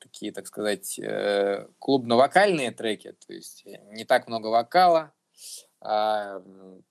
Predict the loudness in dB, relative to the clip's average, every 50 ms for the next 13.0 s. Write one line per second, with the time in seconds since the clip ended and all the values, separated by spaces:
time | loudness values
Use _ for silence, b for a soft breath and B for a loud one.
0 | _ _ -16 -14 -12 -8 -4 -2 0 0 0 0 -4 -4 0 0 0 0 0 -4
1 | -18 _ _ _ _ _ -18 -12 -10 -10 -10 -10 -10 -8 -6 -6 -6 -6 -8 -10
2 | -10 -8 -8 -8 -8 -10 -14 -20 -18 -18 -18 -16 -8 0 2 4 4 4 2 0
3 | -6 -10 -12 -10 -4 0 0 2 2 0 -2 -4 -4 -2 0 0 2 2 2 2
4 | 0 0 -2 -2 -4 -6 -10 -16 -16 -18 -18 _ -20 -20 -16 -12 -10 -10 -10 -12
5 | -16 -20 -20 _ _ _ _ _ _ _ -10 -6 -4 -2 -2 -4 -6 -10 -18 -16
6 | -8 -4 -2 -2 -2 -2 -6 -12 _ _ -6 -4 0 0 0 0 0 -4 -10 -12
7 | -12 -8 -6 -6 -6 -8 -10 -12 -10 -6 -4 -4 -4 -6 -8 -12 -14 -16 _ _
8 | _ B B B B B B B B -6 -4 -4 0 2 2 2 2 2 0 -2
9 | 0 0 2 2 4 6 6 6 6 6 4 4 2 0 0 0 2 2 2 2
10 | 0 b b b b b b -2 0 2 2 2 2 0 -4 -6 -6 -4 -6 -6
11 | -4 -4 -6 -6 -8 -8 -8 -8 -6 -6 -6 -2 0 0 0 2 2 2 2 2
12 | 0 -2 -2 -2 -4 -6 -12 -18 -20 -18 -20 -20 _ _ _ -20 -20 -20 -20 _